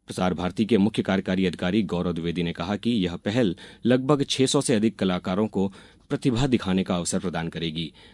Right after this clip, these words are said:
आकाशवाणी की महानिदेशक प्रज्ञा पालीवाल गौड़ ने इस पहल की प्रशंसा करते हुए कहा कि यह संस्कृति मंत्रालय का एक अनूठा प्रयास है। उत्तराखंड में अड़तीसवें राष्ट्रीय खेलों में कर्नाटक के पन्द्रह वर्षीय जोनाथन गेविन एंटनी ने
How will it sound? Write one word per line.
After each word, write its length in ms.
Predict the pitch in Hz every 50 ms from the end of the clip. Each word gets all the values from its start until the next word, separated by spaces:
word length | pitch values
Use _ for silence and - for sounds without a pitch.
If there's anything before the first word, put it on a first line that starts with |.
| - -
आकाशवाणी 560 | 107 98 - 95 95 95 - 95 90 95 98
की 160 | 95 - 95
महानिदेशक 680 | 87 85 85 90 85 85 82 80 92 92 - 123 113 - 120 - - - _ _ _
प्रज्ञा 300 | - 131 123 123 147 147
पालीवाल 460 | - 123 101 95 95 92 90 90 87
गौड़ 260 | 82 85 87 92 98 98
ने 200 | 95 107 - -
इस 160 | 92 95 - -
पहल 280 | - 101 95 117 123
की 140 | - - 127
प्रशंसा 400 | 98 113 107 117 123 127 - 139
करते 300 | 131 - 101 95 - 90
हुए 140 | 85 87 85
कहा 240 | - 92 95 113 107
कि 260 | - 95 95 95 90 - - - - _ -
यह 160 | 123 139 147
संस्कृति 480 | - - 123 120 - - 135 113 143 127
मंत्रालय 420 | 107 92 - 98 92 92 92 90
का 160 | 87 92 90 - -
एक 280 | 98 95 95 - 90 - - - - _ -
अनूठा 420 | 120 127 135 135 117 - 139 131
प्रयास 400 | - - 87 87 82 76 - -
है। 160 | - 87 76 - - - - - - - - -
उत्तराखंड 540 | - 143 - - 156 165 165 - 156 156 156
में 200 | 147 156 156 160
अड़तीसवें 580 | - - 104 107 98 - 120 110 - - 135 135
राष्ट्रीय 340 | 113 104 - - - 113 98
खेलों 220 | 104 101 107 113
में 160 | 113 117 117
कर्नाटक 420 | - 107 90 95 98 95 110 98 -
के 140 | 104 104
पन्द्रह 380 | 98 - - 92 98 98 113 123
वर्षीय 380 | 113 101 98 92 - 110 104 95
जोनाथन 480 | 87 92 90 92 92 90 107 101 98
गेविन 340 | 87 80 90 87 90 95 92
एंटनी 380 | 85 85 82 - 110 123 131 113
ने 200 | 87 82 82